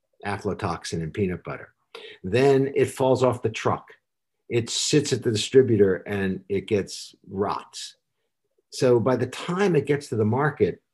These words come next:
there's been a lot lost. And then at the market, it could sit. And then it gets unappealing. People don't buy it. It gets thrown away. And it can't even be reused for compost 'cause it's now waste and it's garbage. And so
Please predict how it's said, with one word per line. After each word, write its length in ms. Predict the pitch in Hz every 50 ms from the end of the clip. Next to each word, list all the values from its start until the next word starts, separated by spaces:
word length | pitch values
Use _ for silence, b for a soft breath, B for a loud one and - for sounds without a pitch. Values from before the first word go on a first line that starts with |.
| _ _ _
there's 140 | 113 104
been 140 | 104 - 107
a 120 | 101 98 95
lot 400 | 92 95 98 101 107 - - - _
lost. 840 | 87 82 80 80 82 87 85 78 - - - - - - - - _ - _ _ _ _ _ _ _ _ B B B B
And 120 | - 113 127
then 80 | 127
at 120 | 135 131 -
the 60 | 120
market, 380 | 127 151 175 170 151 - 113
it 140 | 98 98 -
could 140 | - 101 -
sit. 420 | - - - 104 78 65 - - _ B B B B B
And 120 | - 101 104
then 160 | 113 117 117
it 120 | 110 107
gets 200 | 110 120 110 117
unappealing. 580 | 135 120 117 110 - - 135 135 131 120 117 113
People 220 | 117 117 110 110
don't 260 | 107 113 107 107 101 -
buy 200 | 107 104 104 104
it. 140 | 101 98
It 100 | 95 92
gets 200 | - 98 - -
thrown 280 | - - 101 98 92 92
away. 420 | 92 87 98 104 95 78 71 - B B B B B
And 140 | - 110 110
it 100 | 107 -
can't 180 | - 151 147
even 140 | 143 135 117
be 120 | 120 113
reused 380 | 110 110 110 110 110 110 107 -
for 80 | - -
compost 640 | - - 139 147 160 147 - 104 90 92 - -
'cause 160 | - 101 85
it's 240 | 95 90 - - -
now 240 | - 104 98 92 90
waste 460 | 92 87 92 98 95 92 - - -
and 120 | 92 85
it's 120 | 82 78 -
garbage. 520 | - 90 80 76 73 - - - - - _ _ _ _ _ _ B B B B B B B -
And 180 | 113 107 104
so 420 | - - - 113 110 104 - -